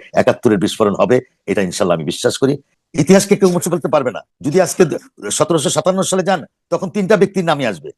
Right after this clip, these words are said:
সিরাজদৌল্লা, লর্ড ক্লাইভ, মির্জা আফর। আরো একশো বছর পরে, পঞ্চাশ বছরে এই ইতিহাস আসবে, নাম আসবে বঙ্গবন্ধু, জামাত শিবির, স্বাধীনতা বিরোধী, আর রা-, ইসের খাতায়, মীর জাফরের খাতায় থাকবে ডক্টর ইউনূস মুস্তাক এরাই।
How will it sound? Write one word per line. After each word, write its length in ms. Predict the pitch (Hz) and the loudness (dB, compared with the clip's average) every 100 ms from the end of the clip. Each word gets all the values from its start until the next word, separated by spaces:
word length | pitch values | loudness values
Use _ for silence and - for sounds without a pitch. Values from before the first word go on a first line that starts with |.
| _ | _
সিরাজদৌল্লা, 560 | - 165 165 185 190 202 | -2 2 4 4 4 4
লর্ড 240 | 143 170 | 2 0
ক্লাইভ, 260 | - 175 196 _ _ _ | 0 0 0 _ _ _
মির্জা 280 | 104 117 113 | -8 -2 -2
আফর। 240 | - - - - _ | -2 -8 -12 -14 _
আরো 200 | - 170 | 2 6
একশো 220 | 202 - | 4 2
বছর 220 | 202 196 202 | -2 0 0
পরে, 160 | 196 | 0
পঞ্চাশ 320 | 185 180 185 | 0 0 0
বছরে 360 | 160 170 185 175 - _ | -2 -4 -2 -4 -4 _
এই 160 | - 208 | -2 0
ইতিহাস 320 | 202 196 180 | 2 2 2
আসবে, 300 | 160 117 90 - - | 0 -4 -12 -16 -10
নাম 260 | 120 180 | 0 4
আসবে 340 | 180 143 151 - _ - | 4 4 2 0 _ 0
বঙ্গবন্ধু, 600 | 156 175 180 175 196 202 _ | 2 4 4 6 4 4 _
জামাত 280 | - 147 185 | 0 2 2
শিবির, 260 | - 170 180 | 0 -6 -6
স্বাধীনতা 380 | - 156 185 | -6 -4 0
বিরোধী, 380 | 180 180 180 202 - | 0 0 -2 -4 -6
আর 180 | - 117 | 0 2
রা-, 180 | 123 135 | 2 0
ইসের 240 | 127 - 180 | -2 2 2
খাতায়, 280 | 156 165 139 | 4 4 2
মীর 200 | 120 127 | 0 0
জাফরের 280 | 160 151 | 0 0
খাতায় 220 | 156 143 139 | -2 0 0
থাকবে 320 | 139 131 117 _ _ | -2 -6 -8 _ _
ডক্টর 260 | 135 143 143 | 0 2 0
ইউনূস 340 | 123 139 123 | 0 -2 -4
মুস্তাক 320 | 120 - 117 | -6 2 2
এরাই। 160 | 95 87 | 2 -2